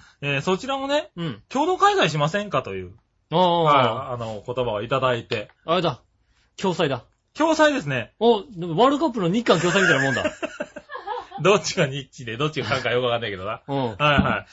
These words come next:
Speaker 1: い。いや、でもまあ、その共催ですよ。
Speaker 2: そうだよね。
Speaker 1: はい。
Speaker 2: それぐらいの、
Speaker 1: そのぐらいの
Speaker 2: 規模。
Speaker 1: はい。規模。
Speaker 2: うん。
Speaker 1: 規模はですね、
Speaker 2: うん。
Speaker 1: え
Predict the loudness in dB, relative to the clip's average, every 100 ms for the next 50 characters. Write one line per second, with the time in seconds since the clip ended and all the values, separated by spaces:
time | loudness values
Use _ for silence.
0 | 2 4 6 4 4 4 4 6 4 6
1 | 6 8 6 6 0 -2 -2 -2 -2 -2
2 | 0 2 4 4 4 4 4 4 2 2
3 | 0 -2 -4 _ -20 -14 -10 -2 4 4
4 | 4 0 -2 -10 -14 _ _ _ _ -2
5 | 0 2 0 -2 -8 _ -6 -2 4 4
6 | 4 -6 -14 -6 -6 -6 -14 _ -2 2
7 | 6 6 4 0 2 2 2 0